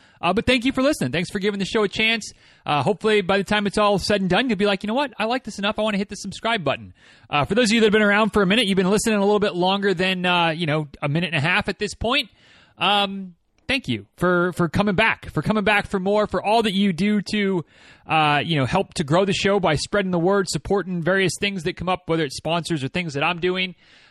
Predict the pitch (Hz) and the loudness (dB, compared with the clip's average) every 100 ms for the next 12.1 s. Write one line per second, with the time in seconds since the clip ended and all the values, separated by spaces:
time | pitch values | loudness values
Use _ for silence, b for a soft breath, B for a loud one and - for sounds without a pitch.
0 | b 147 156 131 185 - 147 196 190 143 | b -4 -4 -2 -4 -4 -4 -2 -2 -2
1 | 170 190 180 190 160 - 185 196 180 180 | 0 2 2 0 -2 -2 2 4 2 2
2 | 165 170 175 156 196 202 165 190 175 165 | 0 0 0 2 0 0 -2 -4 -2 0
3 | 196 196 160 160 156 - 170 147 147 143 | 2 2 2 2 -2 -4 -4 -2 -4 -4
4 | 143 135 190 175 175 170 175 196 180 160 | -4 -2 2 2 2 0 -2 -4 -4 0
5 | 190 - 196 208 226 208 226 214 190 214 | -2 0 0 2 2 0 -2 -2 -2 -2
6 | 196 196 208 190 190 196 190 190 185 - | 0 0 0 0 0 0 -2 -2 -4 -8
7 | b b b b - 156 143 120 - _ | b b b b -2 0 -2 -6 -18 _
8 | 156 151 185 185 240 180 214 190 196 208 | -6 -2 2 4 2 2 -2 -2 0 0
9 | 208 208 202 208 214 202 175 170 196 202 | 2 0 0 0 0 0 0 0 0 0
10 | 165 160 - 160 147 165 - 175 175 147 | 0 -2 -2 -4 -2 -4 -4 -4 -4 -6
11 | 151 170 165 160 156 170 165 156 123 156 | -2 -2 0 -2 -2 -2 0 -2 -2 -2
12 | 135 | -2